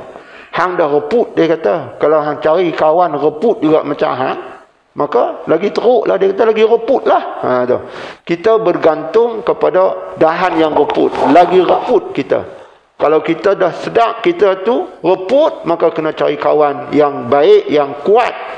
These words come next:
untuk kita bergantung dengan dia. Ha, ini peribahasa orang tua-tua dulu kat saya dulu. Sambil duduk lipat okok daun tadi ni dah. Ha, duduk di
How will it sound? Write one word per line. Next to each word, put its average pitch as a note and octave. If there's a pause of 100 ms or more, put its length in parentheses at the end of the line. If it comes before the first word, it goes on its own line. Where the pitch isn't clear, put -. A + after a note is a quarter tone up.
(200)
untuk D#3+
kita C#3+
bergantung C3+
dengan B2+
dia. B2 (400)
Ha, B2
ini C3+ (640)
peribahasa C#3
orang B2+
tua-tua C3+
dulu C3
kat -
saya B2+
dulu. A#2+ (400)
Sambil C3
duduk - (320)
lipat C3+
okok C3
daun B2+
tadi A#2+
ni A#2+
dah. B2
Ha, A2 (100)
duduk A#2
di B2